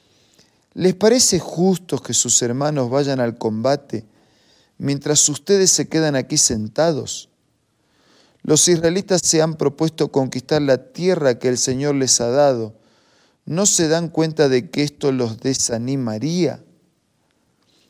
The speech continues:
Esto mismo hicieron los padres de ustedes cuando los envié a explorar la tierra de Cades Barnea". Moisés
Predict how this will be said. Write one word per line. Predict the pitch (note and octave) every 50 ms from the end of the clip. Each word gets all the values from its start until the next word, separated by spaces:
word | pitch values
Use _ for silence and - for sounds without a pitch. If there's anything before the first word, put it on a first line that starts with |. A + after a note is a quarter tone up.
| _ _ _ _ _ _ -
Esto | - A#3 A3 - - - F#3
mismo | D#3+ D#3 E3 F#3+ G#3+ G#3+ G#3 G3+ F#3+ F#3 F3 F3 - _ _
hicieron | - F3+ F3+ E3 - - - - G3 G3 A3 B3 B3+ A#3 A#3+ A3+ G#3 F#3+
los | E3+ D#3 C#3+
padres | - - _ - F#3 F#3+ G3 F#3+ F#3 F3 E3+ D#3 C#3
de | C#3 C#3+
ustedes | C3+ C#3 - - C#3+ C3 A#2+ A2+ A2+ A2+ A2+ - - - _ _ _ _ _ _ _ _ _ _ _ _ _ _ _ _ -
cuando | D3+ D3 D3+ D#3 D3+ D3+
los | D3 D3 C#3+ C#3+ - - -
envié | - D3 D3 D3 D3 C#3 D3+ F3 G3 G#3+ A3 - - -
a | - C#3+
explorar | C#3 C3+ C#3 - C#3+ C#3 C#3+ C#3+ D#3 D#3+ F3 F3 F3 - -
la | C#3 C3+ B2+ B2
tierra | B2 - - D#3+ D#3+ E3 D#3+ D#3+ D#3 C#3+
de | B2+ A#2+ A#2+ -
Cades | _ - C#3+ C#3 C3+ C3 C3 B2+ B2 A#2+ - - _ _ _ _ _ _ _ -
Barnea". | - A#2 A2+ A2+ A2 A#2 A#2 A2 G2+ F#2 - - - _ _ _ _ _ _ _ _ _ _ _ _ _ _ _ _ _ _ _ _ _ _ _ _ _ _ _ _ _ _ _ _ _ _ _ _
Moisés | - E3+ G3 G#3 - C4 C4 C4 -